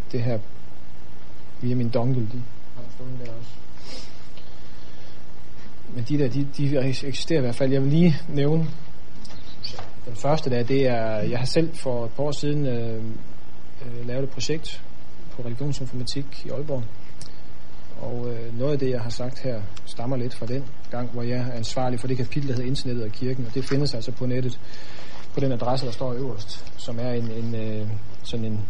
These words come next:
en opgave om, øh, som blandt andet beskæftiger sig en hel del med, med etikken omkring kirkens brug af internettet, øh,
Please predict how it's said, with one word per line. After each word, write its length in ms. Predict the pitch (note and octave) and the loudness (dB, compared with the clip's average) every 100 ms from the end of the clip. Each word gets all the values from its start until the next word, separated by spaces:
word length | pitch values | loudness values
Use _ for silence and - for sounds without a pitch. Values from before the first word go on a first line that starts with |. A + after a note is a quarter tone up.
| - - - - - - - - - | 0 0 0 0 0 0 0 0 0
en 120 | C3+ | 2
opgave 480 | B2+ C3 C#3+ B2+ B2 | 2 2 2 2 2
om, 200 | B2 A2+ G#2+ - - - - - - - - - A#1+ | 0 0 0 0 0 0 0 0 0 0 0 0 0
øh, 340 | A1+ A#1 A#1 A#1 A1 A1 - - - - - - - - - - - - | 0 -2 -2 -2 -2 -2 -2 -2 0 0 0 0 0 0 0 0 0 0
som 160 | D3 | 0
blandt 80 | A#2 | 0
andet 100 | B2+ | 0
beskæftiger 400 | A#2+ C3 A#2+ B2+ | 0 0 0 0
sig 100 | G2+ | 0
en 80 | A2 | 0
hel 200 | B2 A2 | 0 0
del 140 | A2+ | 0
med, 260 | G#2+ G#2+ - A2 | 0 0 0 0
med 200 | G#2 G#2 - - | 0 0 -2 -2
etikken 380 | B2+ C3 B2+ A#2 | 0 0 0 0
omkring 320 | G#2+ A#2+ A2+ - - - | 0 0 0 0 0 0
kirkens 300 | - B2+ C3 | 0 2 2
brug 220 | C3 B2+ | 0 0
af 40 | A2 | 0
internettet, 440 | A#2 A2+ A2+ A#2 - - - - - - - - - - A#2+ | 0 0 0 0 0 0 0 0 0 0 0 0 0 0 0
øh, 240 | G#2+ | 0